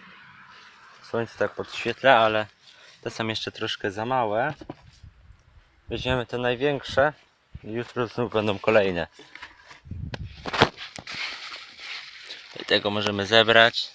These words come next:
taki mniejszy, ale zawsze słońce trochę nie sprzyja, ale tutaj nie widzę. Odbierzemy troszkę, zobaczymy.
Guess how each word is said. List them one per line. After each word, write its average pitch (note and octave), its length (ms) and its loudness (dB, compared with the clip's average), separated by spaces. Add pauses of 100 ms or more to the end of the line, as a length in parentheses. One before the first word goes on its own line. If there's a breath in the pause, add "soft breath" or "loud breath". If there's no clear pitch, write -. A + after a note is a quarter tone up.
(140)
taki - 280 -12
mniejszy, G2+ 520 -6
ale F#2 240 -6 (720)
zawsze - 220 -4
słońce A2 420 -6
trochę G#2 240 -8
nie G2 120 -10
sprzyja, A#2+ 380 -6
ale G#2 240 -4 (1800)
tutaj G2+ 180 -20
nie G2+ 180 -18
widzę. A#2 520 -10 (4000)
Odbierzemy A2 640 -2 (280)
troszkę, - 500 -6
zobaczymy. G2 540 -4